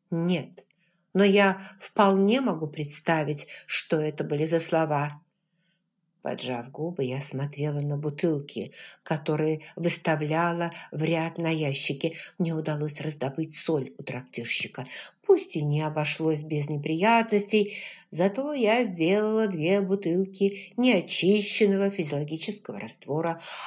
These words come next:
А ещё у меня есть спирт. Я взяла свечу и принялась тщательно опечатывать воском пробки, чтобы во время поездки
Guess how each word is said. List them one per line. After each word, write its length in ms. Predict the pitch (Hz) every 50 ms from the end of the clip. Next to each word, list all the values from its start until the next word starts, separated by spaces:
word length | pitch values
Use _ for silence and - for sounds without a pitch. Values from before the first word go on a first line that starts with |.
| -
А 160 | - 190 185
ещё 460 | 175 175 170 160 - - - 196 185 175
у 60 | 160
меня 200 | 151 139 127 123
есть 440 | 127 - - 107 - - - - -
спирт. 760 | - _ _ - 180 202 220 226 233 233 226 226 - - - - - - - - - - - _ _ _ _ _ _ _ -
Я 140 | 127 123 117
взяла 300 | 113 - - 123 127 127
свечу 920 | - - - - - - - - - 160 190 208 220 226 220 220 233 -
и 120 | - 165 147
принялась 560 | - - 139 139 139 131 127 131 139 143 -
тщательно 1040 | - - - - 139 143 170 190 196 196 196 196 - - 196 190 190 190 196 196 190 - - - _ _
опечатывать 1200 | - 202 214 208 - - 214 202 208 - - 185 175 180 180 180 175 175 175 160 170 180 175 -
воском 640 | 156 143 147 165 185 185 185 - - - 180 175 180
пробки, 600 | 180 - - 156 160 160 160 - - - 165 165 165 - - - -
чтобы 340 | _ - - - 165 147 156 143
во 120 | 143 139
время 300 | 135 143 139 139 131 135
поездки 720 | - - - 123 127 135 185 208 202 - - - 143 143